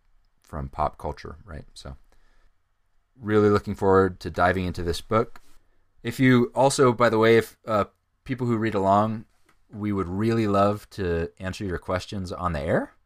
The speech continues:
Uh, you can send us, uh, your comments, send them by Monday, May seventeenth. Um, you can find, you can hit the contact button on our website, following the fire dot com.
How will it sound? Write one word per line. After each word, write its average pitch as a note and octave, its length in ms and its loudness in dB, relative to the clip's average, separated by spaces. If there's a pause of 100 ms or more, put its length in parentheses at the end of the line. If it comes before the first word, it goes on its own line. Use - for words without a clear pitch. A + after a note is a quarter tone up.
(760)
Uh, F2 400 0
you A2 100 -10
can A2+ 140 -6
send C3 220 2
us, - 180 -4 (120)
uh, G#2+ 180 -2
your G#2 140 0
comments, C#3 420 2
send C#3 260 0
them C#3 140 4
by G2+ 180 4
Monday, C3 880 0
May A#2 360 -4
seventeenth. C3 920 -4 (1080)
Um, F#2+ 480 0 (340)
you A2+ 140 -6
can G#2 260 -2
find, A2 380 2
you A2 80 -8
can G2+ 140 -6
hit A2 140 -6
the - 80 -10
contact A#2 520 -2
button A2 200 -2
on F#2+ 120 2
our F2 80 0
website, A2+ 560 4 (480)
following F#2+ 360 -2
the F2 80 -6
fire F2 280 -4
dot D#2 200 -8
com. B2 580 0